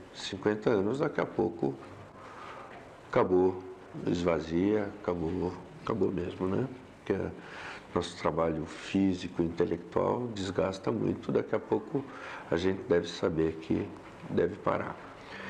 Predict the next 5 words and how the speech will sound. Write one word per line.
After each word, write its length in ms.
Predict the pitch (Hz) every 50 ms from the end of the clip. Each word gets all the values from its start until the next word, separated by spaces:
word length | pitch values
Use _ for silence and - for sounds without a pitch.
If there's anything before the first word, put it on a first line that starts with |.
| - - - - - - -
Mas 580 | - 107 110 123 135 147 156 147 - - - - - - - - - - - - - - - - - - - - - - - - - - - - - - - - - - - - - - - - - - - - - -
o 40 | 120
que 100 | - 151
eu 80 | 147
sei, 400 | 147 - - - 76 - - -